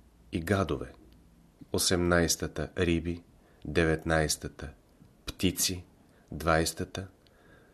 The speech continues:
създаване на четириногите – всички със свои свойства. Третият клас е посветен на човека. Двайсет и първата, създаване на човека.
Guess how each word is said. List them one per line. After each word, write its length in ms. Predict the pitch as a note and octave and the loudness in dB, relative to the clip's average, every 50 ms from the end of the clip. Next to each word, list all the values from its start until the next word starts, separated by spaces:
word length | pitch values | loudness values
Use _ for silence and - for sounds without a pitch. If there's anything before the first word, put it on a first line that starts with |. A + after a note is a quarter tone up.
| - - - _ _ _ | -20 -20 -20 _ _ _
създаване 720 | - - F2+ F2 E2+ D#2 F#2 F#2 G2 G2 G#2 G#2 G#2 G#2+ G2+ | -2 0 2 2 4 6 6 6 8 6 4 4 2 2 2
на 220 | F#2+ F2+ E2+ - | 0 -2 -2 -2
четириногите – 960 | - - E2+ D#2 - E2+ D#2 D#2 D#2+ E2 E2+ E2+ D#2+ F2+ E2+ - - F#2+ G2 - - _ _ _ _ _ _ _ _ _ - - - - - - - - - - - | -2 -2 -2 0 0 0 2 2 2 4 4 4 2 0 -4 -6 -8 -10 -10 -12 -18 _ _ _ _ _ _ _ _ _ -20 -20 -20 -20 -20 -20 -20 -20 -20 -20 -14
всички 540 | - - - - G2+ - - - - - F2 | -8 -2 0 0 2 2 0 -2 -2 -4 -4
със 260 | - - - D#2 - | -4 -2 -2 0 0
свои 360 | - - D#2+ E2 E2 D#2+ E2 | 0 0 2 2 2 2 2
свойства. 680 | D#2+ - - - E2 D#2+ D2+ C#2+ - - - - - - - - - - - - - - - - - _ - - _ _ _ - - - - - - - - _ - - - - - - - - - - _ - - - - - - - - - - - | 2 2 2 2 2 2 2 2 0 -4 -8 -14 -18 -18 -20 -20 -20 -20 -20 -20 -20 -20 -20 -20 -20 _ -20 -20 _ _ _ -20 -20 -20 -20 -20 -20 -20 -20 _ -20 -20 -20 -20 -20 -20 -20 -20 -20 -20 _ -20 -20 -20 -20 -20 -20 -20 -20 -20 0 6
Третият 400 | - A2 A#2 A#2 - D3 D3 - | 8 8 10 10 8 4 2 4
клас 280 | - B2 A#2 B2 - A#2+ | 4 4 4 4 4 2
е 100 | G#2+ - | 0 2
посветен 500 | G#2+ - - - F#2+ - - G2+ G2+ G2+ | 2 2 2 2 2 4 4 4 4 4
на 80 | G2 | 2
човека. 500 | F#2+ - - F2+ F2 E2 D#2 - - - - - - - - - - - - - - - - - | 2 2 2 2 2 2 0 -2 -10 -12 -12 -16 -20 -20 -20 -20 -20 -20 -20 -20 -20 -18 -14 -4
Двайсет 440 | - D#2+ G#2+ A#2 A#2+ - A#2 G#2+ - | 2 4 6 6 6 4 2 2 0
и 120 | - - | 0 4
първата, 500 | - A#2 A2 F2 D2 C#2+ - C#2+ C#2 - - - - | 8 8 8 8 6 2 0 -2 -6 -6 -10 -6 -2
създаване 640 | - - F#2 F2+ E2+ E2+ G#2 G#2 G#2 G#2 G#2 G2+ F#2+ | 0 2 2 2 4 6 6 6 6 6 4 4 2
на 100 | F#2 F2+ | 0 0
човека. 500 | - - F2+ E2+ D#2+ D#2 - - - | 0 0 2 2 0 0 -4 -10 -18